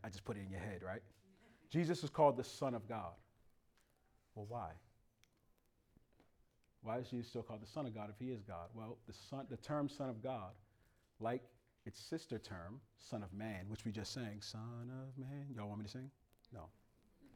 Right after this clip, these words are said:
Like its sister term, Son of Man, it's a term that indicates a shared nature and substance.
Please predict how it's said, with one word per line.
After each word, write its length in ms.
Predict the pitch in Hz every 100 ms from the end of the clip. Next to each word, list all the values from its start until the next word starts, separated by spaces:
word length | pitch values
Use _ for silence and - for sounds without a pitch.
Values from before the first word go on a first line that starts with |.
| - - - -
Like 120 | 127
its 120 | 123 -
sister 240 | 170 151
term, 240 | - 123
Son 180 | 120 135
of 100 | 123
Man, 320 | 120 131 101 95 - -
it's 120 | 127
a 60 | 113
term 300 | - 151 160
that 120 | 135 -
indicates 480 | 127 123 - 104 104
a 60 |
shared 340 | - - 117 104
nature 340 | 104 98 98
and 120 | 85
substance. 520 | - - - 78 -